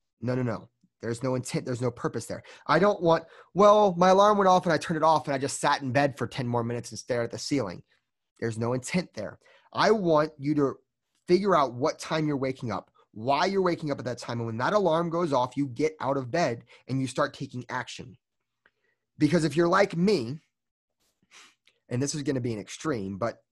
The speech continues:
honest to God, for me, I would save probably forty-five minutes to an hour every morning if I just got up when my alarm went off.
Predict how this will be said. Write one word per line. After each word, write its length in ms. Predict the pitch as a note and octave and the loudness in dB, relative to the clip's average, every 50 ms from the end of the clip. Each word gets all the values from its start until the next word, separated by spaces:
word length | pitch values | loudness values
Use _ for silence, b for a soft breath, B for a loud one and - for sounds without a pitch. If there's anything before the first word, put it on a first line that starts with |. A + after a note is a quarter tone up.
| _ _ - | _ _ -4
honest 340 | B2+ C#3+ E3 E3+ E3 - - | -2 0 0 -2 -2 -4 -6
to 40 | C#3+ | -4
God, 380 | C3 D#3 D3 C3+ B2 A#2 - _ | 0 0 0 0 0 -4 -8 _
for 160 | _ - A#2+ | _ -8 -6
me, 420 | A2+ A2+ B2 C#3 D#3+ F#3+ A3 G#3+ b b b b b b b | -6 -6 -4 -4 -4 -4 -6 -8 b b b b b b b
I 100 | - D3 | 0 2
would 180 | F3+ G#3 G#3+ - | 2 2 0 0
save 400 | - - - C#3+ D3+ F3 F3 F3 | -2 -4 -2 0 0 0 -2 -4
probably 320 | - - D#3 C#3+ C3 B2 | -4 -2 -2 -2 -2 -4
forty-five 680 | A#2 - _ - C#3+ D3 D3 D#3+ D#3 - D#3+ D3+ D3 A#2+ | -6 -8 _ -6 -4 -4 -4 -4 -4 -4 -4 -4 -4 -4
minutes 320 | A#2 A2+ B2 C3+ - - - | -6 -6 -6 -8 -10 -12 -16
to 200 | - - - A2 | -14 -12 -10 -10
an 80 | G#2 - _ - | -12 -12 _ -6
hour 420 | G#2 A2 A#2 A2+ G2+ F#2 F2+ - _ - | -4 -2 -2 -2 -2 -4 -6 -8 _ -6
every 320 | A#2+ B2 B2 B2 C#3+ C#3 | -4 -4 -2 0 0 0
morning 540 | C3 B2+ B2 A#2+ A2 G2 F#2 F2+ F2+ G2 - _ _ _ _ _ _ | 0 0 -2 -2 -2 -4 -6 -10 -14 -16 -20 _ _ _ _ _ _
if 120 | - - | -6 -2
I 100 | B2+ C3 | -2 0
just 300 | C3 C#3 A#2 - - _ | 0 -2 -2 -4 -8 _
got 240 | - C3 A2 A#2 B2+ | -2 0 0 2 2
up 240 | B2+ C3 C3 - - | 0 0 0 -2 -4
when 140 | B2 B2 A2+ | -6 -4 -4
my 140 | A2 G#2+ G#2+ | -2 -2 -4
alarm 340 | G#2+ G#2 A2 A#2+ B2 A2+ | -2 -2 -2 -2 -2 -4
went 120 | F#2+ F#2 - | -6 -8 -10
off. 280 | - - - _ _ | -12 -14 -16 _ _